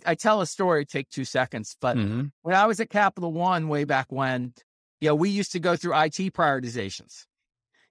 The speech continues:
Speaker 1: And we used to have a cutoff at some cases that were, like, five hundred and seventy-six percent R O I, and anything below it, we weren't moving forward. And I used to joke with my boss at the time, like, "Can I write a check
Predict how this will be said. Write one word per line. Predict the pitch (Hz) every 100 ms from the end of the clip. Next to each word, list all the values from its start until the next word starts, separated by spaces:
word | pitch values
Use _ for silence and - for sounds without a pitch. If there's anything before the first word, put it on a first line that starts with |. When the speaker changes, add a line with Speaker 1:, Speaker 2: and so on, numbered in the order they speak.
| _
Speaker 1:
And | 175 170 165
we | 214
used | 247 254 -
to | 202
have | 202
a | 180
cutoff | - 226 226 190 -
at | -
some | 180 170
cases | 170 165 165 151
that | 135
were, | 165
like, | 151
five | - - 196 226
hundred | 180 214 208
and | 175 170
seventy-six | - 180 175 170 - 175 -
percent | 165 - 165
R | 151 151 151
O | 143
I, | 143 135
and | 127 135
anything | 156 160 190 156
below | 160 151 151
it, | 135
we | 139
weren't | 135 113
moving | 131 123 117
forward. | 127 131 110 101
And | 135 123 _ _ _ -
I |
used | 190 208 -
to | 185
joke | - 262 277 196
with | 175 160
my | 165 160
boss | 156 147 -
at | 147
the | 143
time, | - 139 147
like, | 151 -
"Can | 185
I | 180 208 233 - _ _ _ _ _
write | - 185 190
a | 165
check | - 208